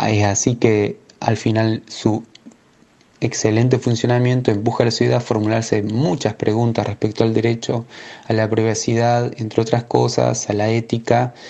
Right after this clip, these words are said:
y a la, a la forma de uso. Pero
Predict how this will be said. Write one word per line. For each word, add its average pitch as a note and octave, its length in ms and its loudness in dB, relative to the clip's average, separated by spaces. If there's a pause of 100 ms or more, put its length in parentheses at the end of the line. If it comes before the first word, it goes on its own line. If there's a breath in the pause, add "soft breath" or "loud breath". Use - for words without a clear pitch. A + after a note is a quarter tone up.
(300 loud breath)
y G#2 580 -2
a A2 140 0
la, G2+ 380 0
a A2+ 300 -4
la G#2 140 -2
forma G#2 400 0
de G2+ 120 0
uso. - 340 -4 (180)
Pero A2+ 400 0